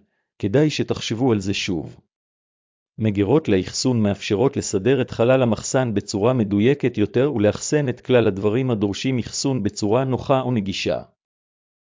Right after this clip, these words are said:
מדוע זה חשוב? ראשית כל, כאשר מדובר על מגירות אחסון, רצוי לדעת שכדאי לשלב אותן בכל מחסן יחד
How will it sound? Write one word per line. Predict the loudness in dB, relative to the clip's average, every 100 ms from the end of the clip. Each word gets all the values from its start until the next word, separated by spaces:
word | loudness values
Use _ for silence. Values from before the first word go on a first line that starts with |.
| _ _ _
מדוע | -6 0 4 2
זה | 2
חשוב? | -4 -4 -2 0 0 -4 -12 _ _ _ _ _ _ _ _ _ _ -8
ראשית | -4 -2 -2 -2
כל, | 0 0 0 -6 _ _ _
כאשר | -4 -2 0 2
מדובר | 2 2 4
על | 4
מגירות | 2 2 0 0 -2
אחסון, | -6 -8 -4 -4 -4 -10 -18 _ _ -8
רצוי | -6 0 2
לדעת | 4 4 4 4
שכדאי | 0 -6 2 4 4
לשלב | 0 0 2 2
אותן | 0 0 0
בכל | 0 0 2
מחסן | 2 -2 -2 0 2
יחד | 2 0 0